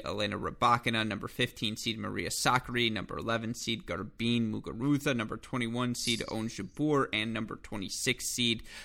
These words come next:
Petra Martic. This section was made to just make me feel angry because those are our players, Jamie. We've got the Sakkaris, the Jabeurs, the Muguruthas in this section, Rybakina and Alexandrova.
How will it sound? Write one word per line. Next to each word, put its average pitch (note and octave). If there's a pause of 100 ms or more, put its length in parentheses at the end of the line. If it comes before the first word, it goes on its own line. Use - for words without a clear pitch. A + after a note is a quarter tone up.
(160)
Petra -
Martic. C3+
This A#3
section D4+
was D#3
made C3+
to A2+
just G#2+
make A2
me G#2
feel G#2+
angry G2
because -
those F#3
are D3
our A2
players, B2+
Jamie. D#2
We've -
got G#2+ (280)
the G#2+
Sakkaris, C#3+
the A#2
Jabeurs, C#3
the F#2+
Muguruthas B2+
in C3
this B2
section, A#2
Rybakina C3+
and A2+
Alexandrova. G#2+